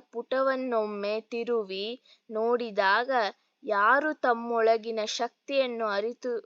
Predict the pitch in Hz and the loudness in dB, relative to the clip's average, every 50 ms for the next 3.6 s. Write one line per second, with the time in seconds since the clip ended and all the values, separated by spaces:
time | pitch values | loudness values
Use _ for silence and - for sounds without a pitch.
0 | _ _ - 220 220 214 240 247 _ - 254 247 247 233 233 233 208 202 202 208 | _ _ -4 -4 -2 -2 -4 -6 _ -6 -6 -4 -2 0 2 2 2 2 2 0
1 | 220 247 262 233 185 - - - - _ _ - 247 196 196 214 214 220 233 254 | 2 2 2 0 -2 -4 -10 -20 -20 _ _ -8 -6 0 2 4 4 6 6 6
2 | 269 277 - 269 247 226 233 254 - - 247 247 247 247 240 247 262 262 233 202 | 6 4 4 2 2 2 2 -2 -6 -6 -6 -4 -2 -2 -2 -2 -4 -4 -6 -6
3 | 190 196 214 214 214 208 208 202 202 196 170 165 | -8 -10 -6 -6 -4 -4 -4 -4 -6 -8 -12 -14